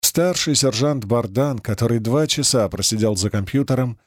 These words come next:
периодически выходя наружу с мобильником,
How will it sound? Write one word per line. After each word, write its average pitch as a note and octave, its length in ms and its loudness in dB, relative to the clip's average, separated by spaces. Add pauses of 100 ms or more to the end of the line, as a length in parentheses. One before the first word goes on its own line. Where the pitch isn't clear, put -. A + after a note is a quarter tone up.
(320)
периодически C#3 760 2
выходя G#2+ 460 2
наружу G#2+ 380 0
с - 120 0
мобильником, A#2+ 720 0